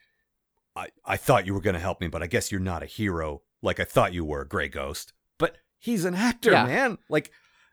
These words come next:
Speaker 1: maybe this is Bruce's Arrested Development. Maybe he's still that seven-year-old kid that thinks the actor is the guy.
Speaker 2: Mm.
Speaker 1: I don't, but, I mean, there is definitely an argument for the fact that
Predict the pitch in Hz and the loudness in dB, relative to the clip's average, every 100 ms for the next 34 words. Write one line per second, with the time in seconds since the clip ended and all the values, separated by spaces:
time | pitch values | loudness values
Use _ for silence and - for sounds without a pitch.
0 | _ 120 160 240 240 151 - 147 110 139 | _ 0 2 2 4 4 4 0 0 0
1 | 127 123 104 - _ 127 113 104 110 95 | 0 -2 -4 -6 _ 0 2 2 -2 2
2 | 110 101 85 90 107 123 160 151 127 - | 4 4 0 -4 -4 -2 -2 -4 -4 -8
3 | _ - - 139 123 110 104 - 113 104 | _ -14 -2 2 4 2 2 2 0 0
4 | 98 101 95 - 123 101 85 _ _ _ | -2 0 -2 -2 0 0 -2 _ _ _
5 | _ 101 104 92 _ _ - - 117 98 | _ -2 2 2 _ _ -14 0 0 0
6 | - - - _ _ _ _ _ _ _ | -2 -4 -4 _ _ _ _ _ _ _
7 | _ _ 147 131 113 98 - 92 110 92 | _ _ -6 0 2 2 0 -2 0 -2
8 | 85 90 110 65 90 107 110 117 - 107 | -2 2 2 2 -2 0 0 0 -6 -2
9 | 120 - _ _ _ _ - _ - 151 | -2 -2 _ _ _ _ -20 _ -4 0
10 | 151 117 - _ _ - 117 170 147 113 | 2 2 -4 _ _ -4 6 8 8 4
11 | 127 104 123 110 98 95 98 87 85 104 | 2 4 2 2 2 4 2 0 -4 -6
12 | 90 90 82 - | -2 -2 -2 -4